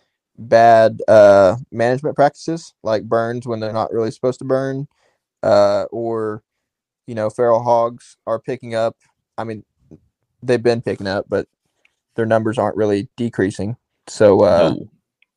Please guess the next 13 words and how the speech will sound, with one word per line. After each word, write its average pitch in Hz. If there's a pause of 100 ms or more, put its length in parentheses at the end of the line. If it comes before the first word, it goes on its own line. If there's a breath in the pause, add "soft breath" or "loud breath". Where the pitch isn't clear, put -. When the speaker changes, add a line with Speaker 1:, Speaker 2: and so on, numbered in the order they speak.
(480)
Speaker 1:
I 113
feel 117
like 107
the 107
nests 104
are 87 (300)
kinda 120
hurting 110
on, 101
on 107
that 107
end. 107 (120)
And 104